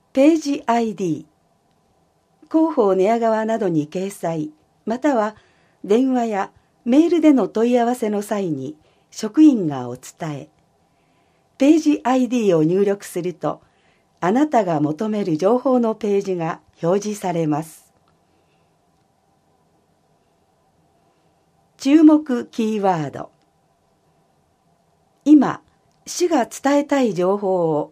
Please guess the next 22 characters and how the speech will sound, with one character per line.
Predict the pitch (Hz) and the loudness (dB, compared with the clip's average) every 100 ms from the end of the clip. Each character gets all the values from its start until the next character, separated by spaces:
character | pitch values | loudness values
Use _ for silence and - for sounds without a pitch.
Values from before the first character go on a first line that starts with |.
| - | -6
表 | 190 208 202 | -2 -2 -2
示 | 196 | -8
し | - 156 | -6 -6
ま | 139 | -6
す。 | 156 - _ _ _ _ _ _ _ _ _ _ _ _ _ _ _ _ _ _ _ _ _ _ _ _ _ _ _ _ _ _ _ _ _ _ _ _ _ _ _ _ _ _ - | -10 -14 _ _ _ _ _ _ _ _ _ _ _ _ _ _ _ _ _ _ _ _ _ _ _ _ _ _ _ _ _ _ _ _ _ _ _ _ _ _ _ _ _ _ -4
ラ | 226 | -2
イ | 311 | 0
フ | 359 349 | -4 -6
シ | - 302 269 | 0 2 2
ー | 208 160 | -2 -4
ン | |
が | 139 135 - - | -4 -8 -12 -16
充 | 143 185 214 | -6 -4 -4
実。 | 180 170 - 156 - _ _ _ _ _ _ _ _ _ _ _ _ _ _ _ _ _ _ _ _ _ _ _ _ - | -6 -14 -14 -14 -16 _ _ _ _ _ _ _ _ _ _ _ _ _ _ _ _ _ _ _ _ _ _ _ _ -2
妊 | 220 | 0
娠、 | 247 247 226 202 185 | 0 -2 -4 -4 -6
出 | - - 180 | -10 -6 -6
産、 | - - 190 165 147 _ _ _ _ _ _ _ _ _ _ _ _ _ | -8 -10 -6 -6 -8 _ _ _ _ _ _ _ _ _ _ _ _ _
高 | - 262 294 | 2 4 4
齢、 | 277 247 220 - _ _ | 2 0 -4 -8 _ _
介 | - 247 214 | -4 -2 -2
護、 | 131 - | -4 -10